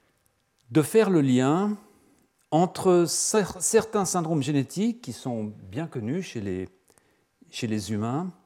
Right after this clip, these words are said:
et les mécanismes sous-jacents, moléculaires, qui sont impliqués pendant le développement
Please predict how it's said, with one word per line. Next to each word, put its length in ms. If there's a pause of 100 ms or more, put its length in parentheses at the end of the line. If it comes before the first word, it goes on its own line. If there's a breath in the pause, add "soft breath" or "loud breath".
(840 loud breath)
et 480
les 200
mécanismes 760
sous-jacents, 1000 (100)
moléculaires, 920 (580 soft breath)
qui 120
sont 280
impliqués 520
pendant 400
le 60
développement 540